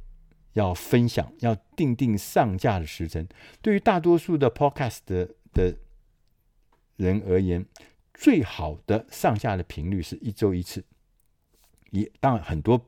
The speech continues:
变化，有的人是两周一次，有的人是每天一次，但是一周一次是最好的方法。然后呢，我们可以因为特定的活动，或者有一些短期的什么系列的节目，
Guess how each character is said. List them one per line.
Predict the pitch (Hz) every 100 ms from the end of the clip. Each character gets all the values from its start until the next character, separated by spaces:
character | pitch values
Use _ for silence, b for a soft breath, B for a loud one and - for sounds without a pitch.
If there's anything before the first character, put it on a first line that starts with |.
| -
变 | 127
化， | 92 107
有 | 85
的 | 98
人 |
是 | 117 120
两 | 92 60
周 | - 107
一 | 120
次， | 127 - 151 - _ -
有 | 107 92
的 | 104
人 | 131 107
是 | 107 123
每 | 104 73
天 | - 147 156
一 | 127
次， | 127 165 - b b
但 | b 117
是 | - 104 - b b _ _
一 | -
周 | - 123
一 | 113
次 | - - -
是 | -
最 | - 101
好 | 73 73
的 |
方 | 73 76
法。 | 80 - _ _ b b b b
然 | -
后 | 208
呢， | 180 147 143 _
我 | 127 101
们 | - -
可 | - 113
以 | 208 143 - _ _ -
因 | 175
为 | 180 139
特 | - -
定 | 151 143
的 | 117
活 | 90 92
动， | 117 220 - _ b
或 | - 170
者 | 131
有 | 120 90
一 | 107
些 | - 139
短 | - 101 90
期 | -
的 | 127
什 | 117 85
么 | 98
系 | - - - 185
列 | 135 139
的 | 104
节 | - 90
目， | 117 117